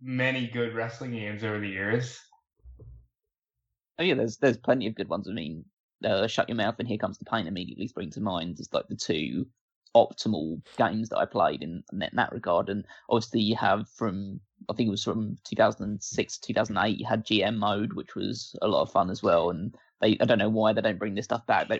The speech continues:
Speaker 2: they should replace Universe mode with it, 'cause Universe mode has been just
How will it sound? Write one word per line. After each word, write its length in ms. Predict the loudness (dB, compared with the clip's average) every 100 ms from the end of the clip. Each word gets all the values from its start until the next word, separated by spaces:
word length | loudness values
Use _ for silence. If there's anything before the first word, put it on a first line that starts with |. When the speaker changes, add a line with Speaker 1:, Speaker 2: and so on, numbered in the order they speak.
| 0
Speaker 2:
they 160 | 0
should 200 | 2 2
replace 360 | 0 0 -2 -2
Universe 440 | -6 -2 -2 -2
mode 200 | -4 -6 -4
with 100 | -6
it, 120 | -6
'cause 80 | -2
Universe 340 | 0 0 0
mode 220 | -2 -2
has 80 | -4
been 400 | -4 -4 -4 -6 -8 _ _ _ -2
just 240 | 0 0